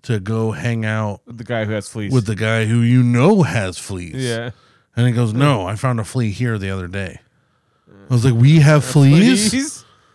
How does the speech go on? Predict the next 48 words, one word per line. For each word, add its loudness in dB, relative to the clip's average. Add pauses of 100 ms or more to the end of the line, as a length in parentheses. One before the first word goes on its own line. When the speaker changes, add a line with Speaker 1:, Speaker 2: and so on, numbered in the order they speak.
Speaker 1:
Like, 6
what 6
the 4
fuck? 4
Speaker 2:
<laughs> -6
Speaker 1:
Like, -
what 4 (100)
do 4
Speaker 2:
Yeah. -
Speaker 1:
you 8
mean 8
we 6
have 2
fleas? -4 (460)
And -2
he's 2
just -4
like, -4
"Yeah, 0
I -4
found -4
one -2
when -4
I -2
woke -2
up." -2
And -8
I -4
was -6
like, -6
"Wait 2
a 0
minute. -8 (760)
So 0
you 4
know 4
Tom 4
has 4
fleas, -2
Speaker 2:
<laughs> -16
Speaker 1:
and 2
you 4
go -2
to -4
Tom's -2
house -4
every -6
day, -6